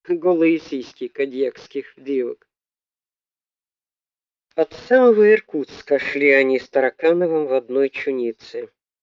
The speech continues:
а душевного разговора не получалось. Табаляки держались особняком, посмеиваясь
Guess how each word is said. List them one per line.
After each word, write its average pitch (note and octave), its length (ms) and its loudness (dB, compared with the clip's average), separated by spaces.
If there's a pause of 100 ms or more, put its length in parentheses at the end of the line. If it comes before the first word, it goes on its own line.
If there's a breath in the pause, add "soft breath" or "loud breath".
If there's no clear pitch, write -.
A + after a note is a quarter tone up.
(920)
а D3+ 180 2
душевного G3+ 640 -2
разговора C3 580 -2
не B2 180 -4
получалось. A2 840 -12 (1000 soft breath)
Табаляки G3+ 460 -6
держались G#3+ 600 -2 (140)
особняком, F3 840 -6 (600)
посмеиваясь B2 880 -6